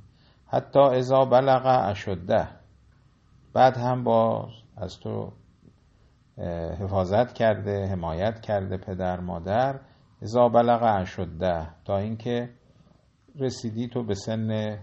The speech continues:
بلوغ. و بلغ اربعین سنه، بعضی وقتا هم که باز این حمایت ها ادامه داره تا چهل سالگی برسه فرد.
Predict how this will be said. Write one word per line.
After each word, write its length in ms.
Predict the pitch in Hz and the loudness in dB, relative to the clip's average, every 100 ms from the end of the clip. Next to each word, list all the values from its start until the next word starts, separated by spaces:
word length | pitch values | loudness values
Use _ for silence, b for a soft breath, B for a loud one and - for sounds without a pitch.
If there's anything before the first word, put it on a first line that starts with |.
| - | -10
بلوغ. 380 | 104 101 113 95 - - B B B B B B B B B B _ | -6 -2 -2 -4 -8 -20 B B B B B B B B B B _
و 100 | 127 | 2
بلغ 320 | 123 160 165 151 | 8 10 10 8
اربعین 720 | 160 131 117 120 135 135 98 | 6 4 4 2 0 -2 -4
سنه، 600 | 95 85 85 85 82 78 98 - b b b b _ | -4 -6 -6 -8 -10 -14 -18 -20 b b b b _
بعضی 220 | 127 135 | 0 4
وقتا 280 | 139 135 - | 4 4 2
هم 120 | 139 | 0
که 120 | 127 117 | 0 0
باز 240 | 120 120 | 0 0
این 140 | 123 | -2
حمایت 480 | 117 107 101 98 92 | -2 -2 0 0 0
ها 120 | 117 | 0
ادامه 400 | 113 98 95 98 | -2 0 -2 -2
داره 280 | 127 139 143 | -2 -2 -2
تا 180 | 139 123 | -2 -4
چهل 360 | 120 107 98 92 | -4 -6 -4 -6
سالگی 540 | - 95 90 92 110 | -4 -4 -4 -6 -8
برسه 440 | 87 80 80 - | -6 -6 -8 -10
فرد. 440 | 92 85 82 80 | -12 -8 -8 -8